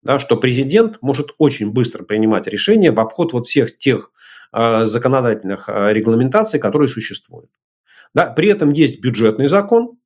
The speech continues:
да, в котором в количественном выражении, в деньгах выражается, сколько Украина может получить.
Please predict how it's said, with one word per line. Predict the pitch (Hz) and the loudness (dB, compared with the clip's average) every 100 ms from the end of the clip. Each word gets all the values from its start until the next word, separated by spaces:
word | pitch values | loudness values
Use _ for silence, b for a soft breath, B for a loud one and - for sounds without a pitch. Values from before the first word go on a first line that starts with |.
| _ _ _ _ - | _ _ _ _ -4
да, | - | -4
в | - | -2
котором | 127 131 233 220 190 - | -2 2 2 0 -4 -14
в | - 117 139 - | -12 -10 -10 -2
количественном | 147 160 139 - 107 98 | -2 -2 -6 -6 -6 -2
выражении, | 107 107 214 175 | -2 2 2 2
в | 98 | 2
деньгах | 107 107 190 156 | 0 0 0 0
выражается, | 117 107 165 127 | 0 0 -2 -4
сколько | - - 110 101 | -4 -2 -2 -4
Украина | 98 139 180 | -4 -2 0
может | 104 120 - | 0 -2 -4
получить. | 101 95 - _ | -8 -8 -12 _